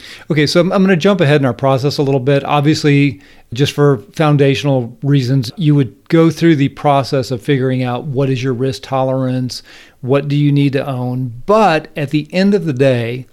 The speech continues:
like pizza dough, there's four basic ingredients. With pizza dough, it's flour, water, salt, and yeast.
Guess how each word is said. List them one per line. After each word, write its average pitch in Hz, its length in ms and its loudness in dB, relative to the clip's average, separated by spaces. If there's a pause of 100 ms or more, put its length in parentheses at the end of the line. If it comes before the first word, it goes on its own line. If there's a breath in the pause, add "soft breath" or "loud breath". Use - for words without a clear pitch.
like 120 460 -4
pizza 196 320 -2
dough, 120 400 -4 (400 soft breath)
there's 127 260 -4
four 143 580 0 (360)
basic 127 580 -4 (100)
ingredients. 120 720 -8 (300 soft breath)
With 131 160 -8
pizza 170 260 0
dough, 170 220 2
it's 113 140 -8
flour, 143 460 0
water, 135 440 0
salt, 135 400 -2
and 120 200 -6
yeast. 175 440 -2